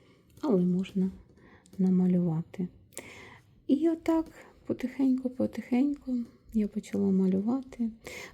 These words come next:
До речі, хочу сказати, що, м, пісок на пляжі радять не малювати жовтим.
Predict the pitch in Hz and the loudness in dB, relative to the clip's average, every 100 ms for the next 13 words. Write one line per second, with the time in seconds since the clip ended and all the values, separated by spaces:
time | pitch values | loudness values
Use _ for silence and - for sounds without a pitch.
0 | - 214 202 190 - - 190 190 190 190 | -2 2 4 2 -2 0 2 2 0 -4
1 | 196 - 208 214 214 208 185 - - 196 | -4 -10 -4 0 0 -2 -4 -6 -6 0
2 | 185 180 180 - 180 185 185 185 - - | 2 2 0 -4 -2 0 0 -2 -8 -20
3 | - - - - - - - - - - | -20 -20 -18 -20 -20 -20 -20 -20 -20 -20
4 | - _ - - 311 359 - - 196 190 | -20 _ -18 -4 0 0 -2 -2 0 0
5 | 190 180 180 180 - 185 185 185 185 - | 0 2 2 -2 -2 0 0 -2 -6 -16
6 | - - - - _ - - _ - - | -20 -20 -20 -20 _ -20 -20 _ -20 -20
7 | _ - _ _ - 208 226 220 208 202 | _ -20 _ _ -6 2 4 4 2 0
8 | - - 208 202 202 202 202 208 202 - | -2 2 6 6 6 4 4 2 2 0
9 | 185 180 180 175 151 - - 160 | 2 4 6 6 4 -2 -4 -4